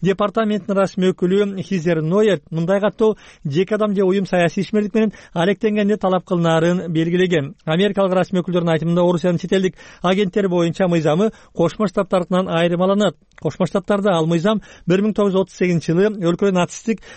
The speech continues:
пропаганда жана дезинформация жайылабы деген коркунучтардан улам кабыл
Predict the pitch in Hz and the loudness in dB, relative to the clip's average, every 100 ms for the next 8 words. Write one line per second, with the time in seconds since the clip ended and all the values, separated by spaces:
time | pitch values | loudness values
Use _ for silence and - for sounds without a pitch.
0 | - 185 180 175 170 202 208 190 156 208 | -6 -2 0 0 0 0 0 0 0 -4
1 | 165 156 160 147 175 196 208 196 208 208 | -2 0 0 -2 0 0 0 0 0 2
2 | 214 214 220 - - - 208 214 190 180 | 0 0 -2 -4 -14 -2 -2 -2 -2 -2
3 | 180 196 214 - - 180 196 | 0 0 -2 -6 -4 -2 -2